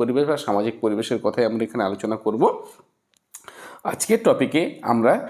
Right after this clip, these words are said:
শিক্ষার্থী সম্পর্কে একটু বিষয়ভাবে আলোচনা করব। দেখো কী বলছে, আধুনিক শিক্ষা যেহেতু শিশুকেন্দ্রিকতার উপর বেশি আরও গুরুত্ব আরোপ করা হয়েছে, সেহেতু আধুনিক শিক্ষা ব্যবস্থায়, এটা শিক্ষা হবে, শিক্ষা ব্যবস্থায় শিক্ষার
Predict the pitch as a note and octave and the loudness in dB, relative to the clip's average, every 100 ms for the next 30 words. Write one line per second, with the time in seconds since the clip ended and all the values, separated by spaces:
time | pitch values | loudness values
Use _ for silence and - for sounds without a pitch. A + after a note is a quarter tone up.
0 | - - - F3 - G#3 G3+ G3+ C#3+ A#2 | -14 -14 -2 -2 2 0 2 0 0 0
1 | B2 - E3+ G3 D#4 C3 - A#2 A2+ D3 | 0 0 0 2 2 2 2 0 2 2
2 | - A2+ A#2+ G#2 G2 F2+ F#2+ G#2 - G#2+ | 2 2 0 -2 -2 0 2 0 0 -2
3 | G#2+ - C#3 - G#3 B3 - - - E3+ | -2 0 0 2 2 0 -2 -4 0 2
4 | F#3 G3 A#2+ B2+ - - - - F#3 A3 | 2 2 0 0 -8 -20 -10 -2 0 2
5 | A3 G#3+ G#3 G3 G3 G#3 G3 G3 F3 D3 | 0 0 0 0 2 2 4 2 2 0
6 | - F3+ B2+ C3+ C3+ D#3 E3 D#3+ - F3+ | 2 4 4 4 0 4 4 4 2 2
7 | F#3 D#3+ A#2 - - - - - E3+ E3+ | 4 2 -2 -6 -10 -20 -2 2 4 4
8 | A2+ D#3+ F3 - D#3 E3 D3 D#3 - B2 | 4 4 2 0 -2 2 2 0 0 -2
9 | B2 A#2+ A#2+ A#2 - B2+ - B2 G#2+ C3 | 0 -2 -2 -6 -10 -10 -2 0 2 0
10 | C4 - - - - F3 G#3 F#3 F#3 F3+ | -2 -6 -20 -20 -6 -2 4 4 4 0
11 | F3 D3+ E3+ | 0 0 0